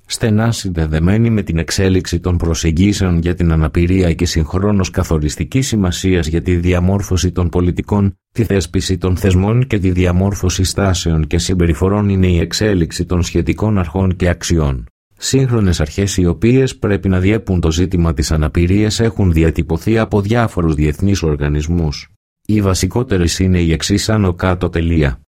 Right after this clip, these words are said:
Ένα. Η αρχή της ισότητας. Δύο.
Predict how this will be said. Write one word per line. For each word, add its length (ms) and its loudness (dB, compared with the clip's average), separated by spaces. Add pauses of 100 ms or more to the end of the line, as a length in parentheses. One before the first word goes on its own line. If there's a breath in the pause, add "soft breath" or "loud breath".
(140)
Ένα. 420 -2 (320)
Η 200 2
αρχή 340 0
της 200 -2
ισότητας. 680 -4 (320)
Δύο. 580 2